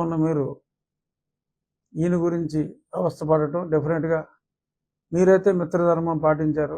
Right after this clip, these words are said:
కానీ మీరు ఓడిపోయినప్పుడు ఇంత మంచి చేసిన మీరు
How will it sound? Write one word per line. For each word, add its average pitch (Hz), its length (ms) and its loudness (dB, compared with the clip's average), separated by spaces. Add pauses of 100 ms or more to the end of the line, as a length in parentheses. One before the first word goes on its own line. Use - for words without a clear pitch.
(140)
కానీ 175 200 0 (640)
మీరు 180 240 6
ఓడిపోయినప్పుడు 180 640 2 (1700)
ఇంత 165 140 -4 (120)
మంచి 190 260 -2 (140)
చేసిన 190 340 2 (120)
మీరు 180 200 -2